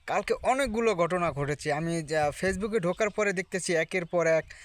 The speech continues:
ধর্ষণ, ডাকাতি, তারপর মাদারীপুরে আবার তিনজনকে মসজিদে ঢুকছে, মসজিদে ঢুকেও তারা শেষ রক্ষা পাইল না,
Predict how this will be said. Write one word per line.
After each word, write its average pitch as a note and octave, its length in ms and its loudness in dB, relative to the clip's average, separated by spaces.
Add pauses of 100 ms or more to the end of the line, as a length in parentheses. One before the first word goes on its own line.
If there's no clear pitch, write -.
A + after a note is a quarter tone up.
(320)
ধর্ষণ, D3 840 2 (180)
ডাকাতি, C#3 760 -4 (380)
তারপর D#3 300 2
মাদারীপুরে F3+ 600 2
আবার F3 160 2
তিনজনকে E3+ 600 -2
মসজিদে G3 680 0
ঢুকছে, F#3 480 0
মসজিদে F#3 460 -2
ঢুকেও G3 300 -2
তারা F3 200 2
শেষ E3 340 -4
রক্ষা E3 180 -4
পাইল C#3+ 240 -2
না, C#3 220 -4